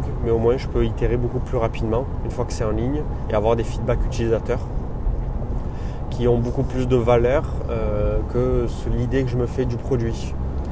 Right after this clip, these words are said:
Parce que si je serais resté sur mon idée de base, de base, de base du début,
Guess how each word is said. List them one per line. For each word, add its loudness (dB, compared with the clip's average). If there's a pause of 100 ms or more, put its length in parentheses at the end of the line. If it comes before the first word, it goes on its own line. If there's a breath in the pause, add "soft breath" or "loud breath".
(300 loud breath)
Parce -2
que -2
si -2
je -4
serais 0
resté 0
sur -2
mon 2
idée 0
de 0
base, 0
de 0
base, 0
de -2
base 0
du 0
début, 0